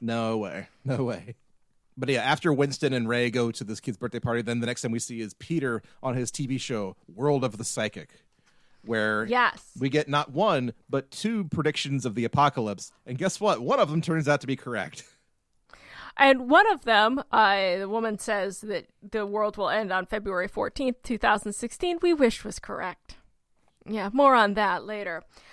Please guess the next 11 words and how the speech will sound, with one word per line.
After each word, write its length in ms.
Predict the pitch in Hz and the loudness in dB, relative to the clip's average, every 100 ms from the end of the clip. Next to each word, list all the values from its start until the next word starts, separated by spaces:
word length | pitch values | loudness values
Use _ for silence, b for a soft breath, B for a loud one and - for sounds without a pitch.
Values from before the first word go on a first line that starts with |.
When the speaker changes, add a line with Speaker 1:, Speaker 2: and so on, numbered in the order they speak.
| b - | b 2
Speaker 2:
But, 240 | 254 269 | 2 2
um, 500 | 269 247 247 226 - _ _ _ | 4 4 2 0 -8 _ _ _
what 220 | 233 320 330 | 2 4 6
you 80 | |
have 220 | 339 392 - | 6 6 6
to 140 | 285 | 2
understand 720 | 277 262 - - 220 214 202 - | 4 2 2 0 2 0 -2 -6
about 680 | - 180 190 180 170 - - - _ - | -6 -2 2 2 0 -4 -16 -20 _ -2
public 320 | 240 247 - | 4 4 4
access 420 | 190 - 202 196 | 0 0 -4 -2
television 680 | 208 185 165 190 196 185 | 0 0 -2 -4 -4 -6